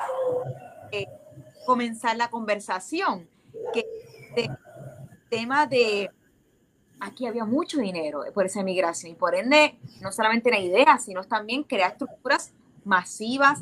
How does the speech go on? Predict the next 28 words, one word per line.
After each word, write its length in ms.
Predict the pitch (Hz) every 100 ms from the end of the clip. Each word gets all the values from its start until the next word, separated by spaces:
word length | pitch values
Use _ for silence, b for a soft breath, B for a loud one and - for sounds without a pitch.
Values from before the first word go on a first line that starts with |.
| 196
hermosas, 880 | 185 170 170 220 - 302 - - -
costosas. 880 | - 165 - - 180 - - - - - _ -
Que 120 | 196
eso 180 | 196 262
es 80 | 262
mucho 380 | 262 349 349 277 - - -
en 80 | 196
lo 140 | 180
que 180 | 185 226
es 160 | 339 -
Ponce. 440 | - 202 202 - _ _ _ _ - _ _
Y 340 | 233 226 214 - - - _ _ _ _ _ -
básicamente, 1080 | 226 247 320 339 339 349 349 339 240 214 202
este, 640 | - 226 220 - - 214 208
eso 200 | 214 254
me 120 | 269
trae 160 | 294 285
mucho 360 | 277 285 294
al 160 | 277 -
tema 380 | 277 277 277 262
de, 380 | 214 190 180 - _ - - _ _ -
de 160 | 240
la 80 | 233
arquitectura 500 | 233 247 247 285 330
aquí 420 | 339 - 370 349 -
y 120 | 240
los 240 | 214 208
seis 440 | - - 269 -